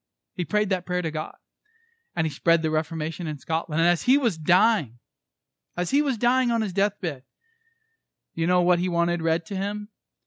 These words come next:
by his wife? Not just the letter to the Ephesians, of course, but he wanted to hear Calvin's sermons once again on the book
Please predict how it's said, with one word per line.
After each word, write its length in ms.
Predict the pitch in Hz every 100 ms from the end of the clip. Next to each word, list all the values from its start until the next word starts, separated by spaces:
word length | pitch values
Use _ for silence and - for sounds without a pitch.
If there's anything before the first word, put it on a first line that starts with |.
| _ _ _ -
by 140 | 151
his 120 | 156 151
wife? 500 | 156 175 _ _ _ _ _ _ _ _ _ -
Not 120 | 196 240
just 180 | 320
the 100 | 226
letter 300 | 196 208 262
to 120 | - 202
the 120 | 180
Ephesians, 680 | - 175 175 208 233 - -
of 100 | 165
course, 500 | 190 196 185 202 -
but 260 | 180 240 - _ _ -
he 120 | 202
wanted 240 | 208 202
to 80 | 190
hear 180 | 175 202
Calvin's 480 | - 190 185 185 -
sermons 420 | 196 185 160 147
once 220 | 175 -
again 340 | 165 175 156 -
on 160 | 156
the 80 | 143
book 280 | 143 156